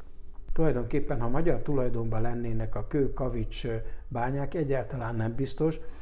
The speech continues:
hogy a külföldi tulajdonú útépítő cégnek megérné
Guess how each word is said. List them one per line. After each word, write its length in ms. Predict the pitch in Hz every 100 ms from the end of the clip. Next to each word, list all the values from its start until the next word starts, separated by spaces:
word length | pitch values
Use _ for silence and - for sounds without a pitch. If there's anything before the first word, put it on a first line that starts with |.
| -
hogy 300 | - 135 123
a 380 | 120 117 113 - - - -
külföldi 440 | - 151 143 117 110
tulajdonú 580 | 147 123 120 113 113 123
útépítő 560 | 135 117 107 113 104
cégnek 440 | 104 147 127 120 123
megérné 760 | 120 110 107 107 110 117 113